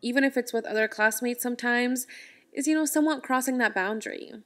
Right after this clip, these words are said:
And of course, I'm not saying that all teachers are bad and that they have bad intentions and that they're gonna do something. But again,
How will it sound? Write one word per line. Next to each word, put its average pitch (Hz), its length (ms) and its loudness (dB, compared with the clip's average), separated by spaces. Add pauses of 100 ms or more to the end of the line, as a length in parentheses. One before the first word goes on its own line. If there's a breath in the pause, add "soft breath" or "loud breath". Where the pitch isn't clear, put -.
And 254 80 4
of 262 120 2
course, 320 260 8
I'm 254 80 6
not 269 160 6
saying 262 220 4
that 220 120 4
all 214 180 4
teachers 220 380 0
are 185 100 6
bad 196 320 4
and 185 120 0
that 175 120 2
they 190 100 0
have 196 260 -2
bad 190 180 2
intentions 190 720 -2
and 190 160 -2
that 180 220 6 (200)
they're 190 120 0
gonna 202 180 2
do 240 280 2
something. 202 680 -4 (500 loud breath)
But 190 140 2
again, 196 600 2